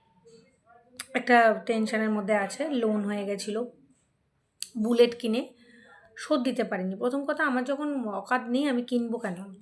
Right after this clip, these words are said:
তা সেখান থেকে বোঝা যায় যে ছেলেটার কিছু তো গুণ আছেই, বদগুণ, সেটা আমি সাইডেই রাখছি। ভালো হলে কি আর মানে এরকম করে বেড়াতো? পড়াশোনাই করতো at least, আর নাহলে নিজের কাজ নিয়ে থাকতো।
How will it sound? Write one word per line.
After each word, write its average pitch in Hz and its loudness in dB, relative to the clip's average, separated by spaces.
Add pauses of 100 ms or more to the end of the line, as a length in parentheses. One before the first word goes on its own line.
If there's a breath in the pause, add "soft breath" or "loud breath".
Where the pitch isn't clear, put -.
তা 208 -2
সেখান 247 -2
থেকে 277 -2
বোঝা 269 2
যায় 269 0
যে 277 -4
ছেলেটার 269 -4 (100)
কিছু 277 -4
তো 277 0 (300)
গুণ 247 -2
আছেই, 208 -2
বদগুণ, 202 0 (1080 soft breath)
সেটা 294 2
আমি 302 0 (340)
সাইডেই 233 2
রাখছি। 226 -4 (600)
ভালো 202 0
হলে 233 -2
কি 254 0
আর 254 4 (840)
মানে 208 -2
এরকম 214 -2
করে 247 2
বেড়াতো? 269 2
পড়াশোনাই 220 -2
করতো 190 -12 (340)
at 185 -10
least, 190 -6
আর 202 -8
নাহলে 202 -6
নিজের 220 -4
কাজ 208 -2
নিয়ে 208 -6
থাকতো। 196 -14